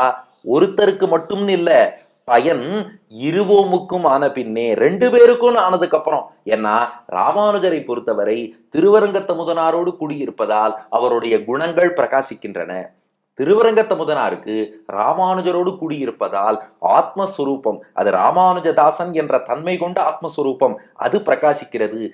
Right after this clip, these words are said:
அப்ப பயனானது இருவோமுக்கும் ஆன பின்னே. ஒரு நல்ல உறவுல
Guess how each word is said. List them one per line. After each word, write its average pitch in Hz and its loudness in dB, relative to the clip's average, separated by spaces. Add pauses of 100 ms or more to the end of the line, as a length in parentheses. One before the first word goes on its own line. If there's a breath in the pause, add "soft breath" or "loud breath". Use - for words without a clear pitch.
(100)
அப்ப 110 -4
பயனானது 135 0 (580 loud breath)
இருவோமுக்கும் 180 0
ஆன 147 0
பின்னே. 135 -6 (960)
ஒரு 110 -2
நல்ல 120 0
உறவுல 139 2